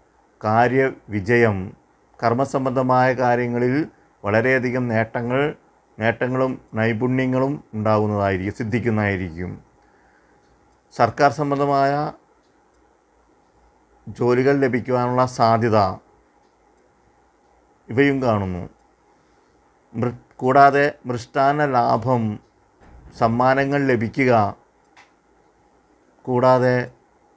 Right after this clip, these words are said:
കാര്യവിജയം, ധനവർദ്ധനവ് ഇവയ്ക്കൊക്കെ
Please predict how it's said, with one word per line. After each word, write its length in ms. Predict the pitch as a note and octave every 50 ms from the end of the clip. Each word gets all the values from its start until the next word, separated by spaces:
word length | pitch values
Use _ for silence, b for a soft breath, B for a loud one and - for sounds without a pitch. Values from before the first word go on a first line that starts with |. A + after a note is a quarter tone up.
| _ _ _ _ _ _ _ -
കാര്യവിജയം, 960 | B2 A#2 A#2+ B2 B2+ C#3+ D3 C3 C3+ A2+ - C3+ C3+ B2+ A#2+ A#2 A2 G#2+ - - _ _ _ -
ധനവർദ്ധനവ് 1080 | G2+ A#2 A#2 A2+ B2+ C3+ B2+ B2 A#2+ A#2 G#2+ - C3 B2+ B2+ B2 A#2+ A#2 A2+ G#2+ G#2 - - _ -
ഇവയ്ക്കൊക്കെ 760 | A2+ A#2 A#2 A2+ A2 - B2 A2 - - A#2 A#2+ C3+ E3+